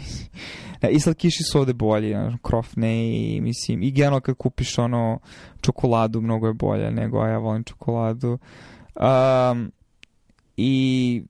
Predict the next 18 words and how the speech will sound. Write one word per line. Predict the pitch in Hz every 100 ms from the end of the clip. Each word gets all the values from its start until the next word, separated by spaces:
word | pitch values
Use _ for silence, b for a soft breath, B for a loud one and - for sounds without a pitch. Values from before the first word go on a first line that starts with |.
| -
težina, | 131 127 139 147
tela | 143 147
sa | -
težinom | 135 139 135
je |
ostala | 127 131 143 139
ista, | 143 151
ali | 143
definitivno | 127 127 139 131 -
je | 123
došlo | 123 123 135
do | 123
redistribucije | 120 120 - 120 120 120 - 117 107 104 110 -
abdominalnog | 120 120 120 113 113 113 113
masnog | 113 113 - 127
tkiva | - 117 113
u |
korist | - 113 110 110 - -